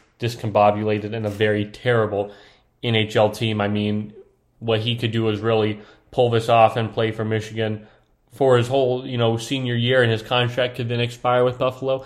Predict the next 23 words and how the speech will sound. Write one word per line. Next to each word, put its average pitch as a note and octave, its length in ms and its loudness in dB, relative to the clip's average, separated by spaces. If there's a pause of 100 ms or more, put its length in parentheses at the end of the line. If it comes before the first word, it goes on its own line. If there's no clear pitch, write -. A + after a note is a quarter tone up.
(300)
and D3 220 -4
then D3+ 140 -2
he D3 140 -4
could C#3+ 180 -4
sign A#2 600 -2 (260)
wherever A2+ 880 -2 (300)
he A2 360 -8
wants. G2+ 540 -2 (180)
That A2+ 400 0
not, A2 340 -4
might A#2 340 -4
not G#2+ 220 -2
be A2 100 -4
a G#2 60 0
bad G#2 320 0
deal. G#2 320 -4 (240)
Maybe D#3 240 -6
something B2 400 -6
he A#2 180 -4
looks G#2+ 320 -4
into G#2+ 460 -8 (420)
as A2 300 -2
well. G#2+ 500 0